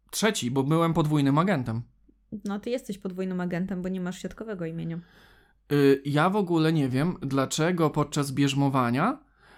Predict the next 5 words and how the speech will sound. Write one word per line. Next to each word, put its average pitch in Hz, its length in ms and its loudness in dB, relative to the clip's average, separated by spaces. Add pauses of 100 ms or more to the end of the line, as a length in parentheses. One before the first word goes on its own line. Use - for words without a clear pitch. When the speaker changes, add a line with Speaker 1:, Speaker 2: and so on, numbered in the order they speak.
(200)
Speaker 1:
y, 131 40 2 (720)
był 147 220 2
zakaz 151 440 0
niektórych 185 420 -2
imion. 117 320 -4